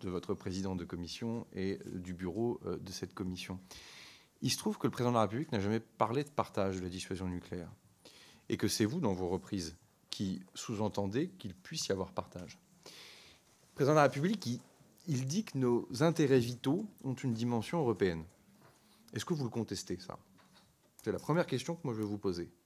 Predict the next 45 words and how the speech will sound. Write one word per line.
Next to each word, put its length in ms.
Est-ce 140
que 80
vous 80
le 60
contestez ? 420
Là, 280
je, 180
je, 120
vous 180
avez 60
le 40
droit 140
de 80
ne 60
pas 100
être 80
d'accord 260
avec 200
ça, 320
mais 120
je, 160
je, 340
est-ce 120
que 80
les 160
intérêts 400
vitaux 320
de 80
la 80
France 300
ont 40
une 180
dimension 380
européenne ? 400
Le 100
président 200
de 60
la 80
République 400
l'a 100
dit 120
à 20
de 60
nombreuses 280
reprises, 480